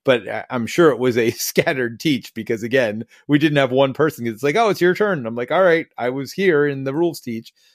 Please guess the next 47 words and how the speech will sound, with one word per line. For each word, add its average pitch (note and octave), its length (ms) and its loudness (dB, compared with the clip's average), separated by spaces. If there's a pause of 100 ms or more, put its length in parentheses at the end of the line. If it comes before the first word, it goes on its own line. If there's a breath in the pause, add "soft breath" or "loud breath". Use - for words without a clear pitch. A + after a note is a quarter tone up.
(120)
But C3 100 2
of A#2+ 60 -2
course, D3 400 4
no C3+ 200 2
two C3+ 140 -6
people B2 280 -2
teach C#3 280 -2
the B2 80 -4
game B2 240 4
the G#2+ 100 -6
same A#2+ 420 0
or F#2+ 100 -2
any B2 200 0
game G2+ 220 -2
the F#2+ 100 -8
same, G2 360 -6 (260 soft breath)
right? B2 320 4
So A#2 200 4
it's - 140 -2
like G#2+ 360 0
Mike A#2 440 -2 (120)
might A2 280 -4 (200)
have, G2+ 240 -8 (120)
yeah, E2 260 -6 (140)
I G#2 140 -4
don't F2 120 -6
know. D#2 80 -14 (580 soft breath)
So A#2 180 0
hopefully A3 320 4
we F#3+ 120 4
didn't E3 180 2
miss C#3+ 160 0
anything. C#3+ 520 -2
Uh, A2 300 2
it B2 140 -6
seemed F#3+ 320 0
like D3 160 4
they C3 100 4
had B2+ 100 2
a A#2+ 40 -2
really C3 240 4
good B2 180 0
time A#2+ 260 -2
playing E3 240 0
Flame E3+ 220 -4
and E3 100 -8
Fang. E3 420 -4